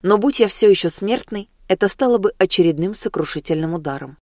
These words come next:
Нонне никогда не нравилось, что мы с Виторией так близко подружились с Клаудией. Она все говорила, что семья Клаудии занимается темными искусствами. Но теперь я знала правду.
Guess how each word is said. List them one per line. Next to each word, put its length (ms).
Нонне 320
никогда 380
не 140
нравилось, 420
что 180
мы 100
с 100
Виторией 420
так 180
близко 360
подружились 580
с 80
Клаудией. 580
Она 200
все 180
говорила, 480
что 180
семья 360
Клаудии 720
занимается 600
темными 560
искусствами. 720
Но 120
теперь 280
я 140
знала 360
правду. 440